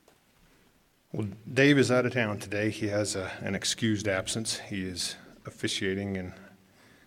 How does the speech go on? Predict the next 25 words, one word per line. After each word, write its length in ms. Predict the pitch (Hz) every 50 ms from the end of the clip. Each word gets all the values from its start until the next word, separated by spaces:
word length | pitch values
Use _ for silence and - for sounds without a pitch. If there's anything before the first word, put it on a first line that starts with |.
| _ _ -
at 60 | -
a 20 | -
family 360 | - - 120 117 120 120 113
wedding 340 | 101 113 110 110 104 101 98
back 200 | 98 98 95 -
in 80 | 95
Michigan. 480 | 90 92 - - - 90 - 85 101 117 - - - - - - - - - - - _ _ - -
So 180 | - - - 98
we, 140 | 92 98 - - - - -
we 80 | 107 92
thought 340 | - - 110 101 104 - -
in, 260 | 101 95 95 90 - - - - - - - - - - _ _ _ _ _ _ _ _ _
in 120 | - 104 101
light 200 | 104 110 107 104
of 80 | 95
this 140 | 98 95 -
special 340 | - - - 107 - - 110
day, 180 | 104 98 98 101
we're 160 | 98 95 92
glad 320 | - 98 98 98 98 95
you 140 | 95 95 95
all 140 | 95 95 95
turned 280 | - - 104 95 90
out 240 | 90 92 98 107 -
for 280 | - - 92 90 85